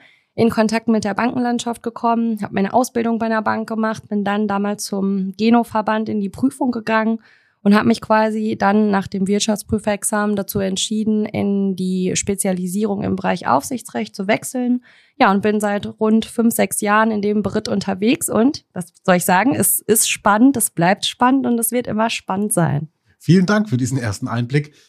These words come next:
Speaker 2: Eine ganz simple Frage mal vorher. Wie sieht denn ein üblicher oder ein typischer Arbeitsalltag aus, wenn man jetzt nicht gerade in einem Podcast sitzt?
Speaker 1: Ja, wir kümmern uns eigentlich rund um die Uhr um die Anliegen unserer Mitgliedsinstitute, aber auch anderer Banken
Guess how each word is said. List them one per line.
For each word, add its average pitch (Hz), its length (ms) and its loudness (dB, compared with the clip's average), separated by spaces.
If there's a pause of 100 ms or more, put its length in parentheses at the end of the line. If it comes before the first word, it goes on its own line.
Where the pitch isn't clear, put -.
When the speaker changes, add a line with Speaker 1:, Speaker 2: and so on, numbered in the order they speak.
(160)
Speaker 2:
Eine 135 120 -2
ganz 180 260 2
simple 156 280 0
Frage 127 300 0
mal 117 140 -2
vorher. 113 260 -4
Wie 139 80 0
sieht 170 220 -4
denn 147 460 -6
ein 147 180 -4
üblicher 165 460 -2
oder 135 140 2
ein 131 120 0
typischer 160 540 -2
Arbeitsalltag 113 800 -2
aus, 101 380 -10
wenn 113 200 -4
man 110 120 -2
jetzt 95 200 -8
nicht 127 160 2
gerade 98 200 -10
in 98 60 -14
einem 101 100 -8
Podcast - 500 -8
sitzt? - 360 -20
Speaker 1:
Ja, 202 220 4
wir 214 80 -4
kümmern 247 320 2
uns 226 160 -2
eigentlich 226 480 -2
rund 233 160 2
um 226 140 0
die 208 160 -2
Uhr 226 180 0
um 220 120 -2
die 202 120 -4
Anliegen 226 400 0
unserer 202 420 -4
Mitgliedsinstitute, 233 1300 -4
aber 190 280 -2
auch 190 260 -4
anderer 226 420 4
Banken 214 640 -2